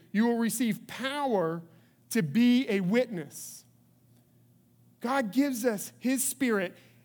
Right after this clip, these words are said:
He fills us up, as we sang today, "Fill me up, fill me up." He fills us up to empower us to do what?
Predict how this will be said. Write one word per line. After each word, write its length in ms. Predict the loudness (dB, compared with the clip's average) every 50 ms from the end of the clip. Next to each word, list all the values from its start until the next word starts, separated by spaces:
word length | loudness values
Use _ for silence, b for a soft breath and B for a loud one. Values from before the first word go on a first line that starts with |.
| b b b _ _ _ _ _ _ _ _ -20 _
He 200 | -2 -2 -2 -2
fills 520 | -2 -2 0 2 2 4 4 2 2 0
us 180 | -2 0 4 4
up, 200 | 4 4 4 2
as 140 | -2 -2
we 120 | -2 -2 -2
sang 300 | -2 0 0 -2 -2 -2
today, 300 | -2 -2 0 0 0 -2
"Fill 320 | -4 -4 -2 0 2 2
me 200 | 2 2 2 4
up, 240 | 2 2 2 0 -4
fill 200 | -4 -2 0 0
me 200 | 0 0 0 0
up." 280 | 0 -2 -2 -4 -10 -18 b b b b
He 100 | b -6
fills 460 | -6 -6 -4 -4 -2 0 0 0 0 -2
us 200 | -4 -4 -4 -2
up 440 | 0 0 0 0 -2 -4 -12 -20 b b b b b b b b b -2
to 140 | -2 0
empower 680 | 2 2 0 0 -2 -6 -4 0 2 4 4 6 6 4
us 160 | 4 2 -2
to 100 | -4 -4
do 180 | -2 0 0 0
what? 440 | 2 0 0 -2 -2 -8 -14 -20